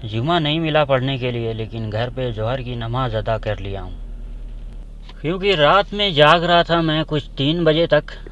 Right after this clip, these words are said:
और तीन बजे तक कुछ अपनी video को मैं editing कर रहा था,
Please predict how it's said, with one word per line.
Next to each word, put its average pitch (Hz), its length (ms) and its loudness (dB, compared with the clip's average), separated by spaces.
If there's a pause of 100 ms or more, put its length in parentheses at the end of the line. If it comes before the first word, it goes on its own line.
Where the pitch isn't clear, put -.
और 117 140 0 (120)
तीन 143 300 -2
बजे 147 220 4
तक 156 220 0
कुछ 139 160 -4
अपनी 131 280 -4
video 117 420 -2
को 139 120 -6
मैं 113 480 -6
editing 117 440 -4
कर 131 140 4
रहा 117 160 4
था, 101 200 -6